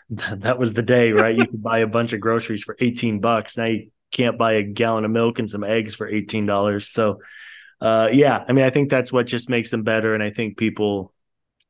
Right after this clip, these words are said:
have their, their, their favorites and their traditions. And that's why, maybe that's why they don't,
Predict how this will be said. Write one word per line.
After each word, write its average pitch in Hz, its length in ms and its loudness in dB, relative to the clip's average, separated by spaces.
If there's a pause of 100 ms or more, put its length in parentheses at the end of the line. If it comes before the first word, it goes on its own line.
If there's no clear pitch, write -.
(140)
have 107 280 -2
their, 107 300 4
their, 104 340 0
their 101 220 -4
favorites 120 560 2
and 104 100 -2
their 98 140 -2
traditions. 110 720 0
And 98 120 -4
that's 104 280 -2
why, 98 340 2
maybe 147 240 2
that's 127 240 0
why 101 160 -2
they 95 140 -4
don't, 101 320 -4